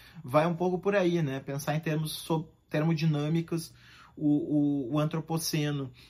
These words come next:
Eu acho que é uma proposta interessante, mas não sei responder se é por aí. É, uma crítica que você esboçou foi do eurocentrismo.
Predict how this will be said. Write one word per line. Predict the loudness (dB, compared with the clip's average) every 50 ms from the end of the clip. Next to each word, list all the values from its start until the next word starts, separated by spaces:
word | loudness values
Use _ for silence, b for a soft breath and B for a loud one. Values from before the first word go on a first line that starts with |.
| B B
Eu | 2 2
acho | 2 2 2
que | 0
é | 0
uma | 0 2 0
proposta | -2 -4 -2 -2 -4 -4 -4 -4 -4 -6
interessante, | -2 -2 0 0 0 -2 -2 -2 -2 -2 -2 -2 -4 -6 -8 -10 -10 -16 _ _ _ _ _ _ _ _ _ _ -2
mas | 2 2 4 4 4
não | 2 2
sei | 2 4 6 6
responder | 6 6 4 2 0 0 0 2 2 0
se | 0 0 -2
é | -2
por | 0 0 2 2
aí. | 4 4 4 2 2 -2 -8 _ _ _ _ _ _ _ _ _ _ _ _ _ _ _ -20 B B B B B B B B B B B B B B B B -6
É, | 0 2 4 6 6 6 6 4 4 4 2 2
uma | 0 0 -2
crítica | 0 2 0 2 2 0 -2
que | -4 -2
você | -2 -2 -2 -2
esboçou | -2 0 -2 0 2 0 0
foi | 2 2 2
do | 2 2
eurocentrismo. | 2 2 2 2 0 0 2 0 0 0 0 0 0 2 2 0 -2 -4 -6 -6 -8